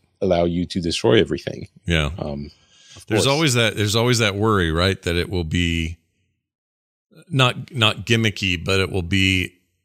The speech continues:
Speaker 2: a subsystem that will not last or carry over. And maybe it won't still. I mean, who knows what the next expansion has, but it, I already feel like it's strong enough that it could be a thing that just sticks. Like, it just stays the way P V P stays, or that stays the way that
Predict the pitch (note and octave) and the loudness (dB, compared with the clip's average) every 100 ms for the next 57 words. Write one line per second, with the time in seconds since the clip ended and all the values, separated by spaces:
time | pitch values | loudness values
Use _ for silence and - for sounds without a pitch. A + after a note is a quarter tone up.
0 | _ - F#2 - - C3 A2+ - A#2 - | _ -8 0 2 4 2 2 2 4 2
1 | G#2+ G2 F#2+ F2+ F#2 G2 F#2+ F#2 F2+ F#2 | 2 0 -2 -2 -2 -2 0 0 0 0
2 | F#2 F#2 F#2 _ _ _ _ - - A2 | 2 2 0 _ _ _ _ -16 -10 0
3 | C3 C#3 C#3 C3+ C3 - - A2 G2+ F#2+ | 2 4 4 4 2 0 -4 -4 -2 -2
4 | F#2+ F2+ - _ _ - - A#2 G2 G2 | -4 -6 -16 _ _ -16 -4 -2 0 0
5 | C3 C3+ C3 B2+ D3+ D#3 B2+ C#3+ A#2 A#2 | 0 2 0 0 0 0 0 2 0 0
6 | - C3 G#2+ G#2+ G#2+ G2+ G#2 A#2 A2+ G#2+ | 2 4 2 2 0 -2 -2 0 0 0
7 | G2+ F#2+ G2+ G2 - F#2+ - F#2 - F#2 | 0 0 2 2 0 -4 0 0 2 2
8 | F2+ F2 F#2+ F2+ - - _ _ _ _ | 2 0 -2 -4 -6 -20 _ _ _ _
9 | _ _ _ _ _ _ _ - - - | _ _ _ _ _ _ _ -14 -12 -14
10 | - - - C3 C3 C3 - B2+ A#2 A2 | -8 -6 -2 0 2 2 2 2 2 2
11 | G2 - A2+ A2 G#2+ F#2 - F#2+ E2 - | 0 0 2 2 0 0 0 -2 0 -2
12 | F#2 G2 F2 - F#2 F2 - F2 - - | 0 0 0 0 0 -2 -4 0 0 0
13 | A#2 - - - C#2+ E2 D#2+ E2+ - G#2 | -2 -2 -4 -4 -4 -4 -2 2 2 4
14 | G2+ F#2+ D#2+ E2 E2 - F2 F#2 - D#3+ | 4 4 0 0 0 0 -4 -2 0 2
15 | - F2+ D#2 C#2 D2 E2+ - E2+ G2 F#2+ | 2 2 0 0 -6 -6 -4 0 0 0
16 | E2 E2+ F2 F2 | -4 -4 -4 -4